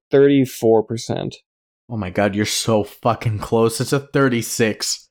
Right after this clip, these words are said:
Speaker 1: Oh, I am pretty close. Hey, good to me.
Speaker 2: Seth, you're down again. Um,
Speaker 1: You're down.
Speaker 2: he did get the one, though.
Speaker 1: Mm-hmm.
Speaker 2: He got one of the budgets. Audience score on Rotten Tomatoes?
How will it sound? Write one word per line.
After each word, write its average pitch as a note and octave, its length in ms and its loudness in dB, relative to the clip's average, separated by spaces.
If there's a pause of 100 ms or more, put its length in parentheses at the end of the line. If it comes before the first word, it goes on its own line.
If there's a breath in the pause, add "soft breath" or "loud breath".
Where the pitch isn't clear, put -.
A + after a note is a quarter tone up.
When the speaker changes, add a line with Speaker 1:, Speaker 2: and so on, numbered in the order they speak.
(280)
Speaker 1:
Oh, A#3 360 8
I G3 180 8
am B3+ 120 4
pretty D3+ 200 4
close. A#2 400 2
Hey, E3+ 800 4 (140)
good E3+ 140 0
to F3+ 60 2
me. F3+ 420 2 (1300)
Speaker 2:
Seth, - 380 -2
you're C3 120 2
down B2 280 2
again. G#2 460 -4 (400)
Um, C#3 360 4
Speaker 1:
You're G2 100 0
down. - 320 -8 (1120)
Speaker 2:
he D3+ 100 0
did E3 180 0
get D#3 160 -2
the D3 80 2
one, C3 300 2
though. E2+ 320 -4 (640)
Speaker 1:
Mm-hmm. B2+ 300 2 (520)
Speaker 2:
He A#2 120 -4
got A2 140 0
one G#2+ 140 -2
of G#2+ 60 0
the G2+ 60 0
budgets. - 560 -6 (340 soft breath)
Audience F3 400 0
score F#3+ 220 0
on F#3+ 100 2
Rotten F#3+ 220 0
Tomatoes? F#3+ 580 -4